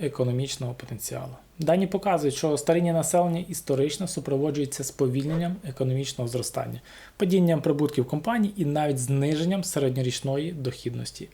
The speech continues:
акцій. Аналітики J P Morgan, е, проаналізували дані і дійшли до висновку, що збільшення частки людей старше шістдесят п'ять років на один відсоток корелює зі зниженням середньорічної дохідності фондового ринку приблизно на нуль цілих дев'яносто дві сотих відсотка.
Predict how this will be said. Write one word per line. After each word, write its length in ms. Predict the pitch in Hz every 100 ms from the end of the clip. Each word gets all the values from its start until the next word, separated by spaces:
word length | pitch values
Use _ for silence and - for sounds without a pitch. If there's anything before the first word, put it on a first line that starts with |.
| -
акцій. 400 | 127 - - 131 -
Аналітики 500 | 180 175 214 214 214
J 240 | 180 196
P 40 | 202
Morgan, 580 | 214 180 160 156 156 156
е, 120 | 151
проаналізували 720 | 151 165 165 160 156 151 143
дані 300 | 165 269 262
і 100 | 226
дійшли 280 | 202 - 269
до 100 | 214
висновку, 460 | 160 151 147 131
що 120 | 135 147
збільшення 460 | 139 185 - 160
частки 440 | 131 175 160 - 151
людей 420 | 143 151 139 135 -
старше 720 | - 156 143 - 135 127 127
шістдесят 320 | 127 - 143
п'ять 200 | - 147
років 300 | 151 139 131
на 120 | 127 139
один 320 | 165 147 135
відсоток 560 | 127 - 214 240 147 - - - -
корелює 400 | 156 143 160 156
зі 160 | 143
зниженням 440 | 131 147 151 151 131
середньорічної 680 | 143 135 135 135 - 151
дохідності 540 | 135 131 160 139 131 131
фондового 460 | - 139 127 123
ринку 300 | 139 175 175 160
приблизно 600 | - 139 120 127 147 156
на 140 | 139 135
нуль 180 | 135 127
цілих 300 | - 160 165
дев'яносто 360 | 135 131 127 127
дві 160 | 123
сотих 420 | 120 139 139 131
відсотка. 520 | 135 113 - 113 -